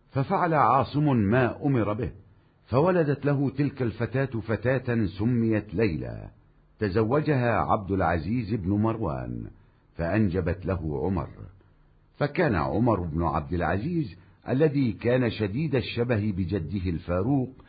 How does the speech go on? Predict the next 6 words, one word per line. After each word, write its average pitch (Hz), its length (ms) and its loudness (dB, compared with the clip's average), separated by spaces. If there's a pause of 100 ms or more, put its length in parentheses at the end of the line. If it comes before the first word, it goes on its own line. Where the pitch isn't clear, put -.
(200)
يحذو 98 540 -2
حذوه 95 680 -4 (260)
ويترسم 85 800 -4
خطاه. 65 560 -8 (1300)
القصة 110 580 -6
السادسة. 85 720 -8